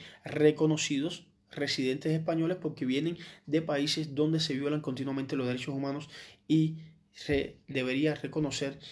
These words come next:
el derecho a emigrar y el derecho a protección internacional automática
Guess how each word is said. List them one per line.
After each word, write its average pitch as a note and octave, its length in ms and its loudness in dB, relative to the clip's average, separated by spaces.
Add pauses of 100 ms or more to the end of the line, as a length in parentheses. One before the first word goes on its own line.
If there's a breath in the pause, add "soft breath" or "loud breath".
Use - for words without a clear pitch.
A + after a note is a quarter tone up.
(140 loud breath)
el C#3 160 0
derecho C#3 340 0
a C3+ 60 0
emigrar C#3 420 -2 (360 loud breath)
y C3 100 2
el B2+ 120 2
derecho C3+ 340 0
a B2 60 2
protección C3+ 420 0
internacional B2+ 420 -2
automática A#2+ 520 -2